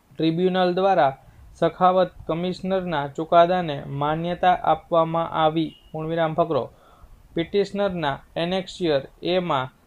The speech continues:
દર્શાવ્યા પ્રમાણે આ ચુકાદાને દસ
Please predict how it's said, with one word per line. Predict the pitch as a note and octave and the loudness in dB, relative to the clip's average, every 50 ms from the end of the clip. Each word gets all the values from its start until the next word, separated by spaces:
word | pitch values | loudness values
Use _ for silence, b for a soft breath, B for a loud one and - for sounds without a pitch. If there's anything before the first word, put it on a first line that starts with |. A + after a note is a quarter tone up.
| _ _ _ | _ _ _
દર્શાવ્યા | D3 D3+ D#3+ E3+ D#3 - - F#3 F#3 F3+ F3+ F3 F#3 F#3+ F#3 F#3 F3+ | -4 -2 -2 -2 -6 -4 -2 2 4 4 4 4 2 0 0 0 -2
પ્રમાણે | - - F#3 F#3 F#3 F#3 F3 D#3 C#3 B2+ - - - | 0 0 0 0 0 0 -2 -2 -2 -4 -6 -8 -8
આ | - D3 D#3 E3 E3+ E3+ | -4 0 2 2 2 0
ચુકાદાને | D#3+ - F3+ F3 - F#3+ F#3+ F3+ F3+ E3+ D#3 C#3 B2+ B2 C#3 - - _ - | -2 -6 -4 0 2 2 2 2 0 0 0 -2 -6 -8 -10 -14 -20 _ -10
દસ | D3 C#3+ D#3 E3+ F3 | -4 0 0 2 0